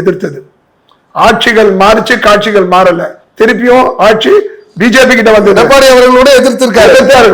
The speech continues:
Speaker 1: ஒரு
Speaker 2: இன்னைக்கு,
Speaker 1: இன்னைக்கு
Speaker 2: இன்னைக்கு
Speaker 1: ஆமா,
Speaker 2: நம்ம
Speaker 1: அன்னைக்கு யாரு
Speaker 2: சொன்னாருங்க.
Speaker 1: என்னன்னு சொல்லுங்க?
Speaker 2: தமிழகத்தை புறக்கணிச்சிருக்காங்க. தமிழகத்துக்கு
Speaker 1: ஆமா.
Speaker 2: எந்த நன்மையும் செய்யலன்னு
Speaker 1: ஆமா.
Speaker 2: டி எஸ் கூட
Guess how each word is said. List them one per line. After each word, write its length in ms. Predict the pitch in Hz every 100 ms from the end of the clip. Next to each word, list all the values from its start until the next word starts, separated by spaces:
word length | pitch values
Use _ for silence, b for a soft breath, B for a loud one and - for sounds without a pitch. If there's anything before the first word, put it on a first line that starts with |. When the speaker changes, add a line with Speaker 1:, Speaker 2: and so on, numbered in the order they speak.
| 202
Speaker 1:
ஒரு 120 | 226
Speaker 2:
இன்னைக்கு, 560 | 226 180 214 277 302 269
Speaker 1:
இன்னைக்கு 0 | 233
Speaker 2:
இன்னைக்கு 280 | 240 254
Speaker 1:
ஆமா, 160 | 262 254
Speaker 2:
நம்ம 160 | 269 262
Speaker 1:
அன்னைக்கு 280 | 240 269 269
யாரு 280 | 262 269 277
Speaker 2:
சொன்னாருங்க. 460 | 254 277 269 254 226 156
Speaker 1:
என்னன்னு 280 | 180 254 254
சொல்லுங்க? 200 | 220 208
Speaker 2:
தமிழகத்தை 400 | 190 554 571 277 247
புறக்கணிச்சிருக்காங்க. 800 | 247 240 240 175 220 220 214 262
தமிழகத்துக்கு 560 | 226 240 269 277 254 226
Speaker 1:
ஆமா. 60 | 233
Speaker 2:
எந்த 140 | 285
நன்மையும் 460 | 254 254 285 285 -
செய்யலன்னு 300 | 247 262 220
Speaker 1:
ஆமா. 160 | 240 233
Speaker 2:
டி 80 | 247
எஸ் 100 | 247
கூட 140 | 254